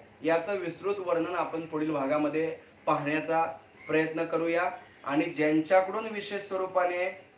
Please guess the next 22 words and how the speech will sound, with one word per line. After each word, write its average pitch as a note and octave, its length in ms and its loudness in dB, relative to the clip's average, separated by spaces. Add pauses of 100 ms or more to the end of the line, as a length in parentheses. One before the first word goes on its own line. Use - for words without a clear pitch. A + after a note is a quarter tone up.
(220)
श्री G3+ 120 -4
क्षेत्र F#3+ 360 -2
आळंदीचा E3+ 800 4 (360)
तीर्थ F#3 240 -2
महिमा E3 360 2
माझ्यापर्यंत D3+ 640 0
आला, C#3 340 2 (400)
ते F3+ 80 0
महाराष्ट्राची E3+ 640 -2 (100)
शान, E3 220 2
जुन्नर D#3 300 0
तालुक्याचा D#3 500 -2
मान, E3 220 -2
माझा D3+ 280 -2
जीव D3 160 -8 (100)
की D#3 60 -4
प्राण, D#3 240 2 (580)
म्हणजेच E3 420 4 (680)
सर्वांचे D#3+ 800 4
लाडके D3+ 760 2
आदरणीय D3+ 460 0 (1080)
ओम E3 220 6